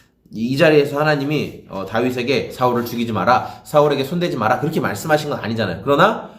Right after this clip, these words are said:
다윗의 마음 가운데 하나님이 말씀하신 그 큰 그림을, 하나님의 큰 그림, 큰 관점을 가지고, 어, 대하고 있었어요.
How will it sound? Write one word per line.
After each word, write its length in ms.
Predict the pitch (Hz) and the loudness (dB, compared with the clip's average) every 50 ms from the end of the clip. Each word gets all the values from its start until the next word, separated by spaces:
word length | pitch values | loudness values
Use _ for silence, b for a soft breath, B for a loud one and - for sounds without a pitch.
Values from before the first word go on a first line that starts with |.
| B B B B B B B B B B B _ _ | B B B B B B B B B B B _ _
다윗의 600 | - - 151 170 196 208 214 190 196 202 196 185 | -2 2 2 4 4 2 2 4 4 4 4 4
마음 360 | - 110 107 135 160 175 185 - | 4 4 4 4 4 2 2 2
가운데 680 | 156 143 139 139 147 160 160 123 - - - - - - | 4 4 4 2 0 0 0 -2 -2 -4 -10 -18 -20 -20
하나님이 580 | - - 262 262 262 254 254 247 240 233 233 220 | -6 -2 2 4 6 6 4 2 0 0 2 2
말씀하신 680 | 180 127 117 - - - - 185 175 170 170 160 165 - | 2 2 2 2 0 -2 -2 -2 -2 -2 -2 -4 -6 -6
그 180 | 143 135 - | -8 -8 -10
큰 460 | - - - - 302 294 277 269 233 | -10 -12 -4 -2 0 0 2 0 0
그림을, 680 | - - 160 156 170 175 165 190 208 226 220 - - B B B B B | 0 2 4 4 6 6 6 6 6 6 4 2 -4 B B B B B
하나님의 580 | - - 262 262 262 254 254 247 240 233 233 - | 0 4 4 6 6 4 2 0 0 -2 -2 -2
큰 360 | - - - 294 294 277 240 | -6 -8 -6 -6 -4 -4 -4
그림, 400 | - - 147 131 120 107 104 - | -2 -2 -2 0 -2 -2 -4 -8
큰 360 | - - - 285 277 277 269 - | -12 -12 -10 -6 -6 -6 -6 -6
관점을 480 | - - 139 139 143 - 220 214 214 190 | -4 -4 -4 0 2 4 6 6 6 6
가지고, 720 | 151 120 120 - 117 147 185 240 - - - - - _ _ _ | 4 2 0 -2 -2 -2 -2 -2 -2 -4 -10 -16 -20 _ _ _
어, 140 | - 101 104 | -8 -8 -4
대하고 340 | - 127 143 165 180 147 123 | 2 4 6 6 6 2 0
있었어요. 340 | 104 110 - - - 95 80 | -4 -6 -10 -10 -10 -10 -10